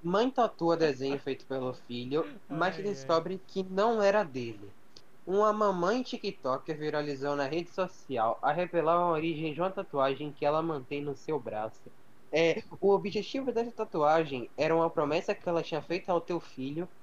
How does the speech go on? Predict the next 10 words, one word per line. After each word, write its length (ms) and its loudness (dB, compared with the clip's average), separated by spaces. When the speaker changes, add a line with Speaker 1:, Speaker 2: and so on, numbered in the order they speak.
Speaker 1:
dizendo 460 2
que 320 -4
de 300 -8
presente 720 0
de 180 -6
aniversário 800 0
iria 360 -2
tatuar 720 2
o 140 -2
desenho 640 2